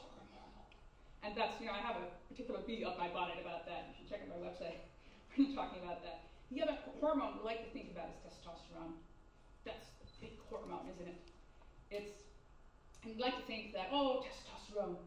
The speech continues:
oh, oh, it's so important, and it's a male hormone." It's not a male hormone. Everybody has testosterone. Everybody needs testosterone. We need testosterone for proper sexual functioning. Uh, we need it for, um, uh,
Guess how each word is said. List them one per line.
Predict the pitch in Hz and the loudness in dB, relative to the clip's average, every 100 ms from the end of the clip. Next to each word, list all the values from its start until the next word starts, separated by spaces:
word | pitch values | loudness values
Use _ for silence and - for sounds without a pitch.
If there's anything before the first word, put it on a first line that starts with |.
| - - 262 | -12 4 12
oh, | 285 262 226 - - - | 12 12 12 8 -2 -8
oh, | 214 254 226 | -6 -4 -4
it's | - | -6
so | 269 294 | 0 4
important, | - 262 254 - | 4 4 2 4
and | 254 | 2
it's | - | 4
a | 311 | 10
male | 269 277 277 254 - | 12 12 10 8 6
hormone." | - - 262 | 4 4 -2
It's | - | 0
not | 226 - | 0 0
a | 175 175 | -2 -2
male | 185 165 | -2 -2
hormone. | - 160 - - - | -4 -6 -8 -10 -6
Everybody | 370 269 233 | -2 0 0
has | 226 - | -2 -4
testosterone. | - - - - 143 - - - | -8 -10 -12 -12 -14 -14 -10 0
Everybody | 392 427 427 403 - | 2 2 -2 -4 -2
needs | 277 - | -2 -2
testosterone. | - - - - - - - - - - - - | -4 -2 -4 -6 -8 -10 -12 -16 -18 -18 -18 2
We | 277 | 6
need | 320 330 - | 6 6 2
testosterone | - - 220 208 196 196 196 - | -2 0 0 0 -4 -4 -6 -6
for | 190 170 | -6 0
proper | - - | 2 2
sexual | 208 170 - 196 180 | 0 -8 -8 -12 -8
functioning. | - 170 - - - - - - - - 208 | -6 -6 -8 -10 -10 -12 -16 -16 -14 -6 0
Uh, | 190 185 185 | 2 2 -2
we | |
need | 190 175 | -4 -4
it | 170 170 165 | -6 -8 -6
for, | 151 156 147 - - 170 | -2 -2 -4 -8 -12 -12
um, | 156 160 147 - - - - - - - | -12 -12 -12 -12 -14 -16 -16 -18 -16 -14
uh, | 196 - | -14 -12